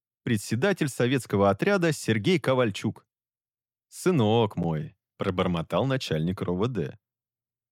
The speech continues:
Я вздохнул. Практически ни один прогноз не сбудется. И, кстати, что все так озаботились колониями на Марсе? Будто на Земле мало проблем. Вот прекращение вооруженных конфликтов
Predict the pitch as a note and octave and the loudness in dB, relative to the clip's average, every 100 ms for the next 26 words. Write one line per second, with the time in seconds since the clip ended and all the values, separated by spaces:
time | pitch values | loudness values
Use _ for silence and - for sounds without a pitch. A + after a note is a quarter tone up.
0 | _ G2 F2 F2 - A#2+ E3 F3+ E2+ - | _ -8 -2 -2 0 -2 0 0 -2 -6
1 | _ F#2 E2+ - F#2 F#3 - G#3+ G#3+ G#3+ | _ -4 -4 -2 -2 -2 0 2 4 4
2 | A3 F#3 C#3+ C#3 C3+ A2+ G2+ B2+ E3 F#3+ | 2 2 2 0 0 0 2 2 0 0
3 | G3+ F2+ D#3 - D3 - _ _ _ - | -2 -2 -4 -8 -12 -12 _ _ _ -10
4 | F#2 - - G#3+ - - B2 _ _ _ | -8 -6 -2 -2 -2 -6 -14 _ _ _
5 | _ _ _ - - F#2+ G#2 - E3 F#3 | _ _ _ -10 -6 -2 -2 0 0 0
6 | G3+ D#3+ F3 A2 F#2+ A2 C3 - E3 C3+ | 0 2 0 0 0 0 -2 -2 0 2
7 | F#2 F2+ F#2 G#2+ A#2 D3+ G3 B2 - - | 2 2 2 2 2 2 2 0 -2 -8
8 | C3 A2+ _ _ _ _ D#3 - A#2 - | -10 -10 _ _ _ _ -16 -6 -6 0
9 | G3+ F#3+ D#3 G#3+ B3 F#3 E2+ D#2+ F2+ - | 0 2 2 2 4 4 2 -2 -2 0
10 | C3 D3+ F#2+ D2+ _ _ _ - G2+ - | 0 2 0 -2 _ _ _ -2 0 0
11 | A2 A2+ A2 - A#2+ A#2+ A#2 B2 A2+ B2+ | 0 2 2 2 2 4 4 2 2 2
12 | A#2 - C#3+ - A3 B3 - | 2 0 -2 0 -2 -2 -2